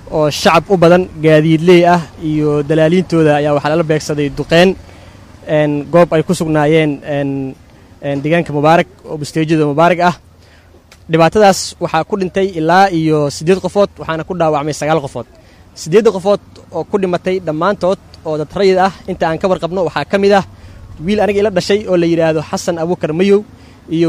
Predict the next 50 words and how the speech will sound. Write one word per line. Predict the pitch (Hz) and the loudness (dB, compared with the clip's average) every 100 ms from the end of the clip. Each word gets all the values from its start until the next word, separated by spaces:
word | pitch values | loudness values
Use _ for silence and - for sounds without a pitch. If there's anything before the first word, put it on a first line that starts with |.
| 160 | 0
wiil | 202 220 | 0 0
kale | 196 196 202 | 2 4 2
oo | 185 165 | 0 -2
habartay | 160 170 185 185 175 | -2 -2 -2 -2 -4
dhashay | 160 190 185 | -2 -2 0
oo | 170 | 2
la | 156 | 2
yidhaahdo | 156 151 147 | 2 2 0
Ibraahim | 143 156 151 151 | 0 0 0 0
Figle, | 185 190 208 - - - - | 2 2 2 -2 -20 -20 -6
oo | 160 | -2
dhammaantood | 160 190 196 185 156 | 0 0 0 0 0
baabuurleyda | 156 156 151 175 190 165 | 0 0 0 2 4 4
deegaanka | 143 156 180 185 | 2 2 2 0
ahay, | 175 180 180 - - - | 0 0 -2 -10 -16 -6
iyo | 175 180 | -4 0
qaar | 202 208 | 0 2
kaloo | 196 190 | 2 0
fara | - 170 | 2 -2
badan | 180 180 196 196 180 | 0 2 2 0 -2
oo | 160 | -4
gaadiidleyda | 156 156 156 156 170 185 165 151 | 0 0 0 0 2 4 4 -2
deegaankaas | 160 156 180 160 - | -4 -2 0 -2 -4
ka | 196 | -2
mid | 185 | 0
ahaa, | 180 190 185 - | 2 0 0 -6
oo | |
ay | 156 | -4
ka | 185 | -2
mid | 175 156 | -2 -2
yihiin | 165 170 | -2 0
nin | 165 | 0
la | |
yidhaahdo | 156 156 147 147 | 0 0 -2 -4
Isdi'aam, | 123 135 180 190 190 - | -8 -8 0 2 0 -6
nin | 175 170 | -2 0
la | |
yidhaahdo | 160 156 151 147 | 0 0 -2 -4
Xaaji | 139 147 147 | -6 -6 -4
Gaafow, | 143 190 202 190 175 | 0 0 2 -2 0
nin | 175 | -2
la | 165 | -2
yidhaahdo | 156 151 151 | -2 -2 -4
Maxamuud | 143 151 151 - | -6 -8 -8 -4
Xasan, | 196 214 202 - - - - - | 0 0 -2 -8 -20 -20 -20 -6
iyo | 202 185 | -2 -2
asxaab | - 226 | 0 0
kaloo | 214 185 | 2 0
fara | 170 180 | 2 0
badan, | 180 190 | 2 0